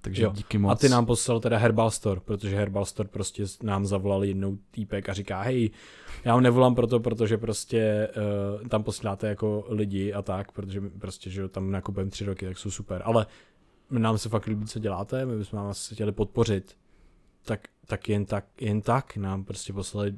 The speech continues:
Speaker 2: mikrofony teďka, takže to je taky zajímavý, že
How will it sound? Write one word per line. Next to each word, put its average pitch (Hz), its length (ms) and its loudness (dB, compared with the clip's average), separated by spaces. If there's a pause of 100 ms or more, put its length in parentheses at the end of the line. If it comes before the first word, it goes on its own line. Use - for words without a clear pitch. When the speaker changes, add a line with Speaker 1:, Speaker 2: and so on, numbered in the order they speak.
Speaker 2:
mikrofony 104 540 -4
teďka, 92 300 -12
takže 92 260 -12
to - 140 -10
je 90 240 -6 (200)
taky 107 240 -4
zajímavý, 92 440 -4
že 95 160 -10